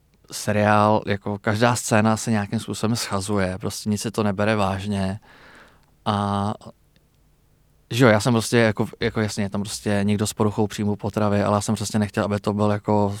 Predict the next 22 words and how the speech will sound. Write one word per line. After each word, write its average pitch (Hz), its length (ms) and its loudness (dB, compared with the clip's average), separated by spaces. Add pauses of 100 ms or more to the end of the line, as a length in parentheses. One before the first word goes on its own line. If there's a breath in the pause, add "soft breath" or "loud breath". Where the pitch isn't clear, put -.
(160)
film, 107 320 -4
seriál, 107 540 2
jako 104 140 -8
takovej 104 400 -4
ten, 107 320 -2 (1200 loud breath)
eh, 101 440 -4
nějaký 101 240 -2
<laughs> 87 160 -4
francouzský 104 640 2
artový 101 480 2
film, 107 460 4 (360 loud breath)
kde 107 120 -2
se 113 140 2
řeší 110 220 0
tady, 104 160 0 (320)
tady 113 120 2
ty 113 100 -2
vážný 104 320 4
témata. 104 320 2
Já 104 40 0
jsem 107 140 -2
fakt 110 200 -6